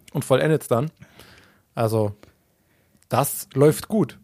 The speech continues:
Ich glaub, besser läuft's nur bei den, äh, Netflix-Drehbuchautoren, die sich jetzt schon, glaub ich, vier, äh, Folgen für die diesjährige Tour eigentlich schon fertig skripten können. Und genau ihre Protagonisten von letztem Jahr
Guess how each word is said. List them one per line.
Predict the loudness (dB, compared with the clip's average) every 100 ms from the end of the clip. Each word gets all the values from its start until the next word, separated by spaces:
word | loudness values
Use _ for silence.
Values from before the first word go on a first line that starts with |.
| -14
Ich | 0
glaub, | 2
besser | 4 4 4
läuft's | 4 2 -2
nur | 2
bei | 4
den, | 4 2 -4
äh, | -2 0 0
Netflix-Drehbuchautoren, | 0 -4 -4 -6 -6 -8 -8 -2 -2 -2 -4 -6 -2 0 0
die | -2
sich | -4 -6 -8 -16 -14 -12 -12 -2
jetzt | 0 2
schon, | 2 4
glaub | 2
ich, | 0
vier, | 2 4 4
äh, | 0
Folgen | 0 4 4 2
für | -2
die | -2 -4
diesjährige | -2 0 0 -2
Tour | 2 2 2
eigentlich | 0 -4 -2
schon | -2
fertig | 0 0 -2
skripten | -6 -8 -6 -4
können. | -2 0 -2
Und | -6 -6
genau | -2 0
ihre | 0 0
Protagonisten | -2 -2 -2 -2 -4 -4
von | -4 0
letztem | -2 -2 0
Jahr | 2 0